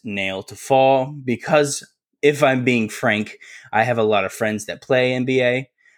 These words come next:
um, and they're buying this game regardless. I honestly think they probably could have made it eighty dollars and people probably still would have <laughs> bought the game. Um, uh, if, if they haven't lost people with their, frankly, um, B S,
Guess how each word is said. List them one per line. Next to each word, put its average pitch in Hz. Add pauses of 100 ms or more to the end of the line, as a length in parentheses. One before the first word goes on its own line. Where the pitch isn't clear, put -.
(120)
um, 104 (100)
and 110
they're 135
buying 123
this 110
game 104
regardless. - (100)
I 135
honestly 135
think 123
they 110
probably 135
could 123
have 104
made 101
it 107
eighty 151
dollars 101
and 117
people 113
probably 135
still 135
would 120
have 127
<laughs> -
bought -
the 135
game. 113 (400)
Um, 104 (340)
uh, 107 (600)
if, 135 (140)
if 139
they 147
haven't 147
lost 131
people 127
with 113
their, 104 (140)
frankly, 135 (720)
um, 92
B 127
S, -